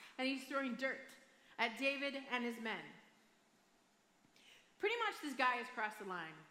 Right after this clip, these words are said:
It's really not what you're supposed to do to the king of, uh, Judea. And so one of the things, as I was trying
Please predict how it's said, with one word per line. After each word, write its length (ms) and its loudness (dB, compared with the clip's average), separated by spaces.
It's 160 0
really 680 2
not 340 4
what 100 0
you're 120 -4
supposed 340 -4
to 60 -4
do 380 -2
to 80 -2
the 100 -2
king 480 0
of, 240 4
uh, 260 4
Judea. 360 0
And 120 2
so 520 2
one 120 4
of 60 2
the 180 -2
things, 220 0
as 140 2
I 40 2
was 140 -2
trying 200 0